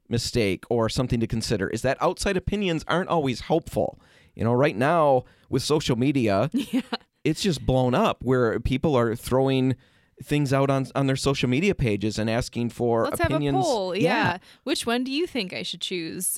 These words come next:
Speaker 2: And maybe that's helpful, but sometimes, uh, what do you do if the answers don't go with your gut? If you're thinking, "I really like this one," but everyone else is saying, "Well, I think this one." Now there's that battle, or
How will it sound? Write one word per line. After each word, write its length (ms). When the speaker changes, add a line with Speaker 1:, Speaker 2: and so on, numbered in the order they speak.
Speaker 2:
And 320
maybe 320
that's 220
helpful, 340
but 200
sometimes, 800
uh, 60
what 160
do 60
you 80
do 140
if 100
the 140
answers 420
don't 440
go 160
with 100
your 140
gut? 380
If 120
you're 240
thinking, 440
"I 160
really 240
like 180
this 180
one," 140
but 140
everyone 360
else 240
is 80
saying, 260
"Well, 120
I 120
think 240
this 220
one." 260
Now 220
there's 240
that 260
battle, 480
or 520